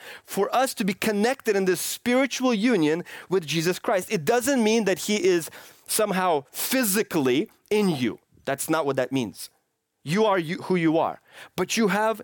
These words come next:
an a-, attachment, a personal connection with Christ, which is why Paul, in the next verse in Colossians one twenty-eight, makes it a personal union, which is our fourth component. It is a personal union.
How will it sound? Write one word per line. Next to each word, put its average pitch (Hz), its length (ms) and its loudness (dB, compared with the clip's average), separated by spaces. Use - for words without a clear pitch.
an 185 140 0
a-, 180 160 2
attachment, 185 760 -2
a 170 60 -2
personal 226 600 -2
connection 190 640 -2
with 165 240 0
Christ, 208 600 -2
which 175 220 0
is 170 160 0
why 175 160 2
Paul, 240 420 2
in 180 160 0
the 175 80 2
next 180 320 -2
verse 233 260 0
in 185 80 -4
Colossians 175 480 0
one 156 160 0
twenty-eight, 214 540 2
makes 196 380 0
it 226 100 2
a 170 60 2
personal 127 520 -2
union, 101 440 -6
which 147 160 -4
is 160 120 0
our 165 100 0
fourth - 480 -2
component. 120 560 -6
It 185 140 2
is 208 220 0
a 185 140 2
personal 143 880 0
union. 131 720 0